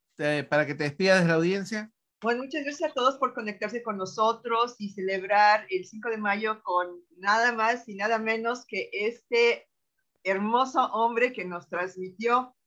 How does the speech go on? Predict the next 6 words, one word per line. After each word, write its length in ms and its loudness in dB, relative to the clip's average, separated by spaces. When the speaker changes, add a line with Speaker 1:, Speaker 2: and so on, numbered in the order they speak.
Speaker 2:
espíritu, 680 -6
valores, 1040 2
este 340 -8
liderazgo, 1000 4
su 240 -16
vida, 720 0